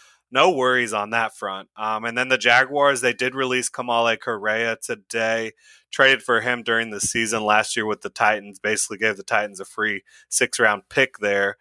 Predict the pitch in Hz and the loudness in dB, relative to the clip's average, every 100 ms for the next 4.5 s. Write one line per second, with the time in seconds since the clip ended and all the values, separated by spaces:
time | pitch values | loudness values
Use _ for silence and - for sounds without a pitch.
0 | _ _ 110 - 110 104 107 107 104 98 | _ _ -12 -8 -2 2 4 2 -2 -8
1 | 104 123 143 120 113 110 110 104 101 101 | 2 2 2 -2 -4 -2 -2 0 0 0
2 | 104 107 98 - 110 104 104 101 101 107 | -4 -2 -2 -2 -10 -6 -6 -6 -4 -2
3 | 110 107 95 107 107 107 95 95 _ _ | -2 -4 -10 -2 0 0 -2 -8 _ _
4 | _ _ - 156 143 | _ _ 2 4 4